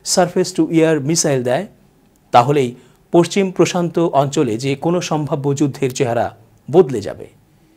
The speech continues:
চীন রাশিয়ার নেতৃত্বাধীন বলয় আন্তর্জাতিক বাণিজ্যও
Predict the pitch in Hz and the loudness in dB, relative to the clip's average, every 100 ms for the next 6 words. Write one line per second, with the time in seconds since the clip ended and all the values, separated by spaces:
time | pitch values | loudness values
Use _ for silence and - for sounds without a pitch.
0 | _ _ _ _ - 156 151 170 139 127 | _ _ _ _ 2 4 2 4 4 6
1 | 151 143 143 160 156 175 165 156 165 165 | 4 4 4 0 4 4 6 4 0 -2
2 | 165 135 139 160 165 160 - - - 135 | -6 4 6 8 6 4 -6 -4 2 2
3 | 175 160 165 170 160 - _ _ _ - | 2 0 0 0 -2 -6 _ _ _ 0
4 | 123 127 156 156 185 | 4 4 4 2 4